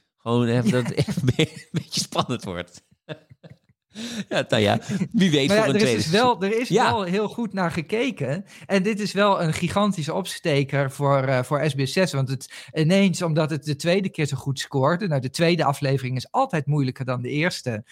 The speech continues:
Speaker 2: Ja, dat is internationaal dus meteen opgevallen. Dus dit gaat sowieso, nou, internationaal bekeken worden. En ik, ik verwacht ook wel internationaal, eh, verkocht worden.
Speaker 1: Ja,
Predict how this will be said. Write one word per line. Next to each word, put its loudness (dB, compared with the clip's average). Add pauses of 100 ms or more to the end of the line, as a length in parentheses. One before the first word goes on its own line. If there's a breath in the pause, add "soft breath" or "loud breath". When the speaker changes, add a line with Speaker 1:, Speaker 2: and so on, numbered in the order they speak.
(220 loud breath)
Speaker 2:
Ja, 2
dat 0
is 2
internationaal 0
dus -2
meteen 0
opgevallen. 0 (240 loud breath)
Dus 0
dit -2
gaat 0
sowieso, 2
nou, 0
internationaal 0
bekeken -2
worden. -2
En -2
ik, -4
ik -4
verwacht 0
ook -4
wel 0
internationaal, 0
eh, 4
verkocht -4
worden. -4
Speaker 1:
Ja, -4